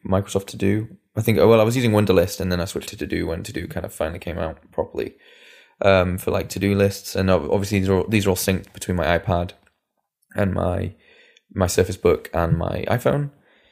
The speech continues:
um, apart from paper, which was a problem that I noticed within the first, like,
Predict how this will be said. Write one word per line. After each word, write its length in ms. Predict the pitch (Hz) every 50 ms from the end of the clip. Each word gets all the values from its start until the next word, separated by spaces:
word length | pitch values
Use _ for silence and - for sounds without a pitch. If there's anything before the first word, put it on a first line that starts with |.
| _ _ _ _ _ _ _ _ _
um, 480 | 87 87 90 92 90 90 87 87 87 90
apart 240 | 95 - 107 92 -
from 100 | - 98
paper, 420 | 98 - 98 95 - - - - - _ _ _ _ _ _ _ _ _ _ _ _ _ _ _
which 240 | - 104 104 98 -
was 100 | 104 95
a 60 | 98
problem 540 | - - 95 90 92 90 90 87 87 - - _ _ -
that 100 | 87 80
I 60 | 82
noticed 580 | 95 87 85 82 - 73 80 92 - - - -
within 220 | 95 90 85 82
the 60 | 87 90
first, 420 | - - 87 80 101 - - -
like, 360 | - - - - - - -